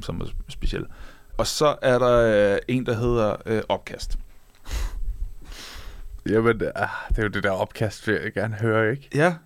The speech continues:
Speaker 2: Det vil, det vil man gerne.
Speaker 1: Ja. Jamen, øh, historien er, at, og det er ikke, øh,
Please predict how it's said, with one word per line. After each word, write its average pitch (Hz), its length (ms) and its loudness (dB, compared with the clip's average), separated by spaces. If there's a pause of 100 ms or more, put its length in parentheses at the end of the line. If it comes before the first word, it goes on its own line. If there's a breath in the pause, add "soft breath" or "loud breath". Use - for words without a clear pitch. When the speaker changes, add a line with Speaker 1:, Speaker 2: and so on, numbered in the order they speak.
(140)
Speaker 2:
Det 131 120 0
vil, 127 80 0 (240)
det 120 120 -2
vil 123 80 4
man 123 200 2
gerne. 117 400 2
Speaker 1:
Ja. 220 140 4 (1200 soft breath)
Jamen, 156 320 2
øh, 139 680 4
historien 214 600 2
er, 131 380 4 (140)
at, 120 560 2 (520 soft breath)
og - 100 0 (100)
det 262 160 2
er 170 40 8
ikke, 165 560 4
øh, 107 60 -4